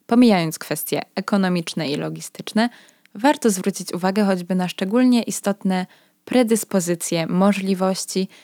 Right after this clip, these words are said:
i motywacje uczniów i rodziców. Sprawia jednak, że teoretyczne możliwości mają niewielkie tylko przełożenie na praktyczną ich realizację. Warto więc przed podjęciem decyzji o wyborze tej edukacyjnej ścieżki rozważyć nie tylko kwestie techniczne,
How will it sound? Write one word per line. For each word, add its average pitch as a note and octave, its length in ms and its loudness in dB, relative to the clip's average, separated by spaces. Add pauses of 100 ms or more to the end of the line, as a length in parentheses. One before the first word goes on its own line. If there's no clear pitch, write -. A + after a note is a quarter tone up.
(220)
i B3 100 8
motywacje A3+ 800 2
uczniów F3 400 -6
i F3 80 -2
rodziców. - 580 -8 (440)
Sprawia F#3+ 440 0
jednak, F3 540 -2 (360)
że A#3 180 2
teoretyczne A#3 760 0
możliwości F3 640 -2
mają G#3 260 4
niewielkie G#3+ 600 2
tylko D#3+ 260 -8
przełożenie F3+ 580 -2
na G3+ 140 2
praktyczną - 720 -6
ich - 220 -10
realizację. E3+ 840 -6 (720)
Warto A3 400 2
więc D#3+ 340 -4
przed - 260 -4
podjęciem F#3 540 0
decyzji F3 460 -4
o F3+ 80 0
wyborze F3+ 420 0
tej F3 220 -4
edukacyjnej F3 720 -2
ścieżki - 520 -4
rozważyć G3 560 -2
nie A3 160 2
tylko F3+ 340 -4
kwestie - 360 -8
techniczne, - 640 -8